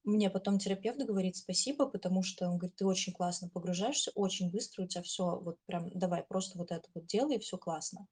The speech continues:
Потому что это другой уже уровень контакта, это другая скорость изменений, это, соответственно,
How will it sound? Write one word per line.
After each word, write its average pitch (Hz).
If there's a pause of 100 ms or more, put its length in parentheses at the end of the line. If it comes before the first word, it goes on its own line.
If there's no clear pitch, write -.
Потому 208
что 196
это 190
другой 196
уже 180
уровень 175
контакта, 190
это 208
другая 175
скорость 220
изменений, 185
это, 180
соответственно, 175